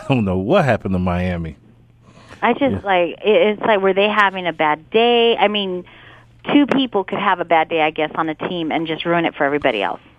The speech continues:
Speaker 1: Well, let me ask you this question, Patty. Um, they end up firing a special team coach. You think that was fair for the special team coach? Because I look at coaches don't play the game.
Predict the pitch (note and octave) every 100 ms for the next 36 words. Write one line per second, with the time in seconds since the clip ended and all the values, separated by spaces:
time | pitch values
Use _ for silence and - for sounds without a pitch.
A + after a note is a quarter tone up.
0 | - - - C#3 E3+ E3+ B2+ E3 F3 D#3+
1 | - E3+ - A#2 G2+ - - F#2 G2 -
2 | - - - _ _ _ - G2+ G#2+ G#2
3 | G2+ E2+ - - - B2+ D#3 E3+ C#3 -
4 | B2+ C3 A#2 - A#2 G#2 G#2 - A2+ F#2+
5 | F#2+ F2 C3+ D#3+ D3 C#3+ A#2+ - C3 -
6 | G2+ - C#3+ D#3 E3+ - F3 E3+ E3+ E3
7 | A#2 A2+ G2+ - - - - - G3+ F#3+
8 | C#3 G2+ - G3+ F#3+ D3 B2+ A#2+ A#2 B2+
9 | G#2+ G2 G2 D#2